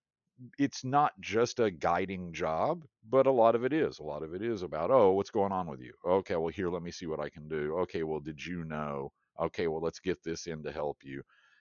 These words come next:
And that has a variety of levels to it. It could be purely, uh, obviously, we don't practice medicine. Uh, the A M A would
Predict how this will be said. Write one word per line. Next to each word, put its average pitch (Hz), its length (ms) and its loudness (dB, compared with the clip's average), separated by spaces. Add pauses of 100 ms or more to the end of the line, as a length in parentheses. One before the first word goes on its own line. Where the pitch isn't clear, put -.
(140)
And 90 180 -4
that 85 280 0
has 80 280 -6
a 85 120 -6
variety 76 920 -4
of 73 300 -6 (120)
levels 95 480 2
to 67 160 -10
it. 62 100 -12
It 65 180 -20
could 98 280 -2
be 98 240 -2 (260)
purely, 92 640 -2 (640)
uh, 80 340 -4 (120)
obviously, 107 440 6
we 92 120 0
don't 85 200 -2
practice 90 460 0
medicine. 98 500 -4 (160)
Uh, 78 200 -4
the 78 200 -8
A 80 180 -4
M 80 120 -6
A 82 140 -4
would 76 180 -8